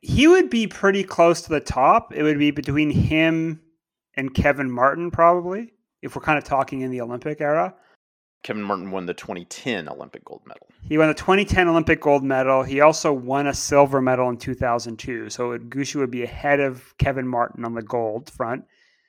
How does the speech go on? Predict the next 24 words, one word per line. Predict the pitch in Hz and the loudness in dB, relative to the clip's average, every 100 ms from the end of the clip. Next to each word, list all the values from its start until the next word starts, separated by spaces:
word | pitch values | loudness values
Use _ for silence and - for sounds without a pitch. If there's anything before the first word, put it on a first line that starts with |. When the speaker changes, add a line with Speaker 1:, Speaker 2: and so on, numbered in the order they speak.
| _ _ _ _ _ _ _ | _ _ _ _ _ _ _
Speaker 1:
Kevin | 160 175 | 4 6
Martin | 180 165 | 4 2
would | |
still | - 165 | 0 2
have | 151 131 127 | 4 2 -2
one | 135 165 170 | 2 4 4
more | 165 156 | 4 4
Brier, | 135 131 123 123 185 - _ _ _ _ _ _ _ _ _ | 6 4 4 2 -2 -6 _ _ _ _ _ _ _ _ _
and | 139 131 | -4 0
he | 139 | 0
would | 139 | 4
have | 143 135 | 4 4
seven | - 156 151 | 4 4 4
more | 143 135 | 2 2
Grand | 131 123 123 | 0 -4 -4
Slams. | 123 110 107 - _ _ | -4 -4 -8 -20 _ _
So, | - 180 151 135 - - _ _ _ _ - | 8 12 12 10 -2 -20 _ _ _ _ 8
but | 196 147 - - _ _ | 10 10 4 -14 _ _
Brad | - 190 214 | 8 8 8
Gushue's | 233 - 214 170 160 | 0 -2 -2 -4 -4
in | 180 | 2
his | 170 151 | 4 6
early | 170 165 | 6 4
forties. | 160 151 151 180 214 202 - | 2 2 4 4 0 -6 -12